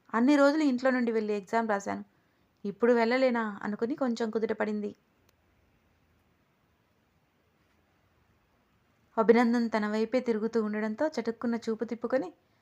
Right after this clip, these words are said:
రవి వైపు చూపు మరల్చింది. అమల వాళ్ళని గుర్తుపట్టిన రవి వారి దగ్గరగా వచ్చి, "వదిన బాగున్నారా?" అంటూ పలకరించాడు. కొనసాగుతుంది. నందిని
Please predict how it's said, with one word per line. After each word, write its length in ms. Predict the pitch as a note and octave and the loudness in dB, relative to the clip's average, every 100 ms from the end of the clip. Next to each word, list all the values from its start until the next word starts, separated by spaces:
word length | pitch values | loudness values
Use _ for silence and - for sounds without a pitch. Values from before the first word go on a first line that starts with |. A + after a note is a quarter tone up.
| _ _ _ _ A3 | _ _ _ _ 0
రవి 320 | A3+ A#3 C#4 | 0 2 2
వైపు 280 | C4 A#3 A3 | 0 0 -4
చూపు 340 | G3+ G3+ G#3+ | -8 -10 -6
మరల్చింది. 580 | G#3 G3+ G#3 G#3+ G3+ G3+ - _ _ _ _ _ - | -4 -6 -6 -10 -8 -10 -14 _ _ _ _ _ -4
అమల 260 | G3+ A3 A#3 | 0 2 2
వాళ్ళని 340 | G#3+ G#3+ G#3 | 2 -2 -4
గుర్తుపట్టిన 560 | G#3 G#3 G#3 G3+ G#3 G3+ | -6 -6 -6 -6 -6 -4
రవి 280 | G3+ A3+ E4+ - _ _ _ - | -4 -4 -6 -12 _ _ _ 2
వారి 180 | A#3 B3+ | 4 6
దగ్గరగా 480 | A#3+ F#3+ B3 A#3+ G#3+ | 4 4 4 4 0
వచ్చి, 300 | G#3 - A#3+ | -2 -8 -6
"వదిన 280 | A#3 G#3 A#3 | -4 0 0
బాగున్నారా?" 600 | G#3 G3+ G#3 G#3+ G#3+ A3 | 2 2 0 -2 -2 -2
అంటూ 280 | G3+ G3+ E4+ | -4 -4 -2
పలకరించాడు. 680 | - A#3 G#3+ G3+ G#3 G3 G#3 - _ _ _ _ _ _ _ _ _ - | -2 -2 -4 -6 -6 -8 -10 -16 _ _ _ _ _ _ _ _ _ -2
కొనసాగుతుంది. 840 | A#3+ A3 A3 G3+ G3+ G3+ G3 G3+ - _ _ _ _ _ _ - | 0 0 -2 -6 -6 -10 -10 -12 -14 _ _ _ _ _ _ -4
నందిని 460 | G#3+ G#3 G#3+ G#3+ | -2 -2 -2 -2